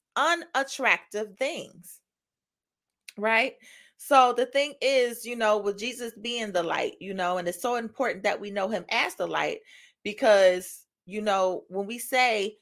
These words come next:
"Show your light," when we tell people, "Don't lose your light," what we really are saying is, you know, "Let God work in, in you. Let Jesus work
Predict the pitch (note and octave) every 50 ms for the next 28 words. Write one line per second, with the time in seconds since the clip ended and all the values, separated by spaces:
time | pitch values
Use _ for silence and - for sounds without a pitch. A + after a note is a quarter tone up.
0 | _ _ - - - - C4 A#3+ A#3 A3+ G#3+ G#3+ A3 G3 F#3 F#3 G3 A3 A3+ G#3
1 | F3+ - - - _ - G3 G3 F#3 G#3 G#3 - - C#4+ B3 A#3 - - A#3+ G#3
2 | F#3 - - E3+ E3+ E3+ G3+ G#3+ A#3 A#3+ - F3 G#3 A3 A3 G#3 G3+ F#3 G#3 F#3
3 | F3 F3 F#3 G#3+ A3 G#3+ E3+ - E3+ G#3 A#3 A3+ G#3+ G#3 G3 F3+ G#3 B3 C4 C4
4 | G#3 - G#3 G3 F3+ F#3 - - A#3+ A#3 A#3 A3+ G#3 - - F#3+ F#3+ F3 E3+ D#3+
5 | D#3 D#3 D#3 - _ _ - - _ _ _ A3 A#3 A3 G#3+ G3 F#3 F#3 G3+ A#3
6 | B3+ - - _ _ _ G3 A3+ A3 A3+ A3+ A3 G#3+ G3+ A3+ G#3+ G#3 G#3 - -
7 | - A3 G3+ F3+ - - _ - A3 A3+ G#3 F#3 E3+ D#3 D#3+ E3+ G3 A3+ B3+ -
8 | G#3 G3 A3 A#3 A#3 G3+ G3+ G3+ G3+ G3 G3+ F#3+ G3